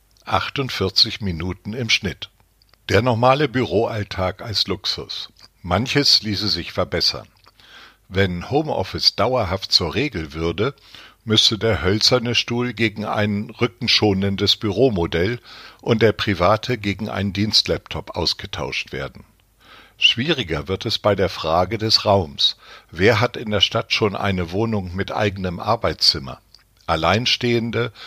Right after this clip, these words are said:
können sich normalerweise mit einem Tisch im Wohnzimmer arrangieren. Bei vielen Familien geht das nicht.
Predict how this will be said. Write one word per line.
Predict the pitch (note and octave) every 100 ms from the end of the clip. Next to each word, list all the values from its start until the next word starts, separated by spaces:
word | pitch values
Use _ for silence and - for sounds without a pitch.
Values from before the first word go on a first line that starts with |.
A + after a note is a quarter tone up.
| - -
können | G#2 G2+
sich | F#2+ G2 -
normalerweise | E2 D#2+ E2+ A2+ A2+ A2 G#2 G2
mit | G#2 -
einem | F#2 E2+ E2
Tisch | B2 A#2+
im | - G2 F2+
Wohnzimmer | A#2+ - - E2+ -
arrangieren. | D#2+ D#2+ D#2 D2+ E2+ - F2+ _ - - - - - -
Bei | G2 E2+
vielen | - C3+ A2+
Familien | D#2+ F2+ D#2+ F#2 F2+ A2 C3
geht | - F2 -
das | - -
nicht. | B2 A2+ - -